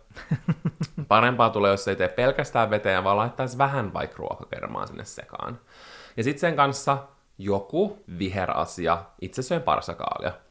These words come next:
Speaker 2: Ja tärkeä, kermaviilikastike. Ja mä ite laitoin nyt kermaviilikastikkeeseen, kun mä tein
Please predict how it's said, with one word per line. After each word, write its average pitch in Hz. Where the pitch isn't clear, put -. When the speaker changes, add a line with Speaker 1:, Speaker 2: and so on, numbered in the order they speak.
Speaker 2:
Ja 120
tärkeä, -
kermaviilikastike. 113
Ja 101
mä 107
ite 139
laitoin 107
nyt 123
kermaviilikastikkeeseen, 98
kun 90
mä 90
tein 90